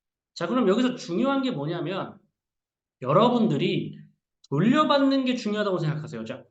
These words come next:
아니요, 전혀 아니에요. 여러분들, 돌려받는 게 중요한 게 아니고요. 낼 세금과 낸 세금의 격차가 적어야 잘한 겁니다. 그게 설사 십만 원 토해낸다 한들 괜찮아요. 그건 중요하지 않습니다.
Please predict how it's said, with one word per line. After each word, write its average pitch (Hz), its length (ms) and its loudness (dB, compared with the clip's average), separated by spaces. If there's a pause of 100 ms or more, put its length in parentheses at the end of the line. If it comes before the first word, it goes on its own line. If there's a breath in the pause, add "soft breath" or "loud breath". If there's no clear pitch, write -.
(540)
아니요, 139 300 0
전혀 262 340 0
아니에요. 131 220 0
여러분들, 185 540 -4 (180)
돌려받는 220 520 2
게 208 120 -2
중요한 165 420 0
게 202 100 -2
아니고요. 131 720 -6 (300)
낼 175 320 4
세금과 247 600 0
낸 156 280 0
세금의 220 760 -4
격차가 226 800 -2
적어야 214 520 -2
잘한 127 320 -8
겁니다. 104 200 -16 (880)
그게 240 260 0
설사 247 340 0
십만 285 480 -4
원 254 180 -2
토해낸다 254 520 -4
한들 254 600 -4 (280)
괜찮아요. 170 560 -4 (640)
그건 220 220 -2
중요하지 190 440 -2
않습니다. - 420 -12